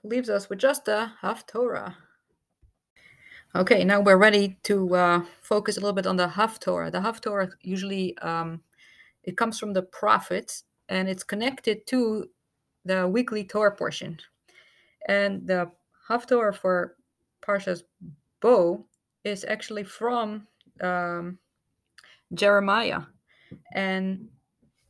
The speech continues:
in this Haftorah, Jeremiah describes the, uh, Egypt's downfall many years later, uh, in the times when the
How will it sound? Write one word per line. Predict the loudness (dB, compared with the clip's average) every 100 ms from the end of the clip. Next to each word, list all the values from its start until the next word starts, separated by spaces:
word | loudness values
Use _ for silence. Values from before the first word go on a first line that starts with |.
| _ _
in | 0 2 4
this | 2 0 -4
Haftorah, | -6 -6 -2 0 0
Jeremiah | 0 -2 -2 -6 -8
describes | -10 -14 -14 -8 -4 -2 -4 -6 -12 -20 _ _ _ _
the, | -4 -2 -2 -6 -10 _ _ _ _ -4
uh, | 0
Egypt's | 2 2 0 -2
downfall | -2 0 0 -4 -4 -4 -6 -14 _ _ _ _ _ -8
many | -6 -4
years | -4 -6 -4
later, | -4 -2 -4 -6 _ _ _ _ _ _ -10
uh, | -6 -4 -4
in | -6
the |
times | -4 -4 -4 -6
when | -4
the | -2 -2 -6